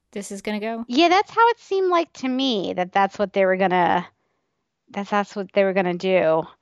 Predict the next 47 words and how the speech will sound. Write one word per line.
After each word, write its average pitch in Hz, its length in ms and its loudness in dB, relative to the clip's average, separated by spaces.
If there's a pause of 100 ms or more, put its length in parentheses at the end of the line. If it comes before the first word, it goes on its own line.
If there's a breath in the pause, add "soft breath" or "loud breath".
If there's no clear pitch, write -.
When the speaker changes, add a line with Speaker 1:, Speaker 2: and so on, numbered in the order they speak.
(520 soft breath)
Speaker 2:
Use 196 380 0
the, 190 240 4
uh, 170 240 4
the, 175 560 4
the 190 120 2
lenses 175 600 -2
to 180 140 -2
kind 170 280 -2
of 160 380 -4 (920)
get, 208 240 0 (220)
get 254 180 4
it 240 120 2
out 196 300 2
there. 180 340 -2 (200)
Speaker 1:
Would 349 220 2
she 339 320 2
have 320 260 4
to, 311 140 -4
would 240 240 2
Lena 294 380 2
have 269 320 2
to, 247 500 0
uh, 220 260 0
and 214 160 -2
maybe 226 200 0
this 208 180 -2
is 202 80 -6
more 202 220 0
of 180 120 -4
a, 185 380 -6
an 196 120 -4
Obsidian 185 640 -6
Prime 190 480 -2
thing, 175 320 -6
would 190 120 -6
she 311 260 -4
have 330 160 0
to 294 100 -6
put 277 240 -4
that 240 200 2
in 226 180 0
the, 214 120 0
you 208 180 -2
know, 214 160 -2
the, 196 320 0
um, 180 340 -8
the, 190 300 -6